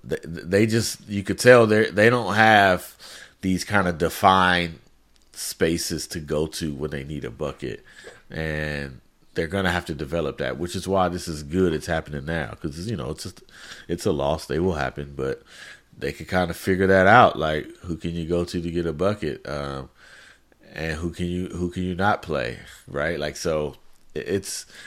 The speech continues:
it's probably something they're gonna have to figure out when Clay gets back. It probably won't be solved, uh, immediately,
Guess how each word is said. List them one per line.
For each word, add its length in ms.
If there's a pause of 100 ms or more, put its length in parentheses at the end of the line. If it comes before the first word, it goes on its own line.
(140)
it's 160
probably 440
something 360
they're 140
gonna 300
have 300
to 100
figure 380
out 180
when 200
Clay 280
gets 200
back. 360
It 200
probably 500
won't 440
be 360 (540)
solved, 960 (460)
uh, 340 (100)
immediately, 920